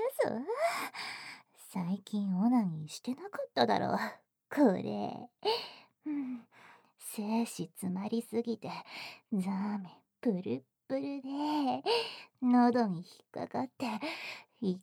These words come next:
回で飲み込めなかったじゃんか。<sighs> 青臭くって、イカ臭くって、チンポ臭プンプンで、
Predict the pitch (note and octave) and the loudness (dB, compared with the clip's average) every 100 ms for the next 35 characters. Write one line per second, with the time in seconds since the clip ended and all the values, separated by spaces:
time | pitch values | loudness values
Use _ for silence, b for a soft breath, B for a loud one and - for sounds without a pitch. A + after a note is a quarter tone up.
0 | _ - G#3 C4 D#3+ E3 E3+ A3+ - D#4+ | _ -12 -6 -4 -4 -4 -4 -4 -4 -8
1 | F4 - - C5+ C5+ A#4+ A#3 - B2 A#3+ | -8 -14 -8 -8 4 4 6 4 2 0
2 | - C4 C4+ D4+ C#4+ A3+ A3+ A#3+ E4+ - | 0 6 10 10 10 8 6 -2 -4 -8
3 | B B B B B B _ - A4 A#4+ | B B B B B B _ -4 0 2
4 | B4+ B B B B B B B B B | 0 B B B B B B B B B
5 | B B B - G#3 G#3 A3 A3 - - | B B B 2 6 8 6 4 -4 -6
6 | A3+ - - - - - - G3 F#3+ A3+ | -6 -6 -10 -12 -20 -20 -2 0 0 -4
7 | A#3 - - C4 - - - - - - | -4 -4 -4 -4 -8 -10 -10 -8 -6 -8
8 | B B B B _ - A#3+ A3 A#3 - | B B B B _ 0 4 4 2 -2
9 | A3+ - - E3+ - _ - F3+ G#3 C4+ | -4 -4 -4 -4 -8 _ -4 -2 -2 -4
10 | _ _ _ - E4+ E4 D#4+ D#4 | _ _ _ 2 2 2 0 0